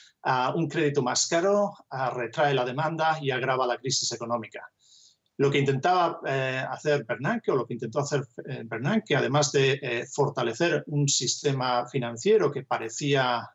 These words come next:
ah, al borde del colapso, era el prevenir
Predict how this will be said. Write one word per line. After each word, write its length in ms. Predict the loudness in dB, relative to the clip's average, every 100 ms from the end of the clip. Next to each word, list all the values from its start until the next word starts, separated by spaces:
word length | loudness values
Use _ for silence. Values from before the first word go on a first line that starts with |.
| _
ah, 420 | -2 0 0 -4 -8
al 180 | -10 0
borde 300 | 2 4 0
del 160 | -2
colapso, 600 | 0 2 2 0 0 0 -4 -20 _ _
era 200 | 0 2
el 160 | 2 2
prevenir 600 | 2 4 4 2 0